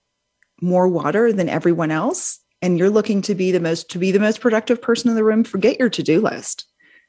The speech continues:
Drink water. The other thing about water is it is the number one secret to weight loss.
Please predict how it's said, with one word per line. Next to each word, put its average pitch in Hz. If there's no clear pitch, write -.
Drink 185
water. 139
The 220
other 285
thing 269
about 196
water 180
is 185
it 202
is 214
the 220
number 190
one 180
secret 180
to 185
weight 160
loss. -